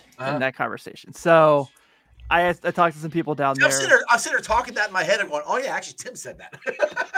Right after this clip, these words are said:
Speaker 1: So I'm like,
Speaker 2: Yeah.
Speaker 1: "Go ahead." <laughs> Sorry.
Speaker 2: Yeah, so I've talked to some people down there. They said, like, and I asked about, you know, I s-,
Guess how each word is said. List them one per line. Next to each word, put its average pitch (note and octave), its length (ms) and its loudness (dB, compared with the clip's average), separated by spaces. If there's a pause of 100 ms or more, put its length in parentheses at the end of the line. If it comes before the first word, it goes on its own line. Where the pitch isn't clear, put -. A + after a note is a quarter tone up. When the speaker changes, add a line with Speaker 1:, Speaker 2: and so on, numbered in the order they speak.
(120)
Speaker 1:
So G3+ 60 -8
I'm E3+ 80 -8
like, C#3+ 140 0
Speaker 2:
Yeah. F3 200 -6 (320)
Speaker 1:
"Go G3 80 2
ahead." - 180 4 (100)
<laughs> - 140 -14
Sorry. D#3 180 -4
Speaker 2:
Yeah, D#3+ 180 -2
so - 180 2
I've G3 140 8
talked G#3+ 180 8
to - 40 -14
some G3 100 -6
people F3 180 0
down D#3+ 160 2
there. D3+ 100 -2
They D3 120 -4
said, C#3+ 240 -8
like, C#3 120 -4
and D3 80 -6
I D3 60 -4
asked D3 300 -4
about, C3+ 340 -4 (480)
you D#3 140 -14
know, C#3 80 -6
I C3+ 40 -6
s-, - 160 -16